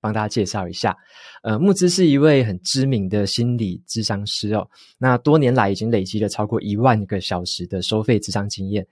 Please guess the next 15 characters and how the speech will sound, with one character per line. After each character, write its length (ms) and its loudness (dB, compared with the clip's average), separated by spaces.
他 120 -2
同 180 0
时 140 0
也 100 4
是 160 -4
企 220 0
业 120 6
讲 240 -6
师， 400 -2
还 120 -6
有 60 -2
专 180 2
栏 200 2
作 200 0
家， 360 0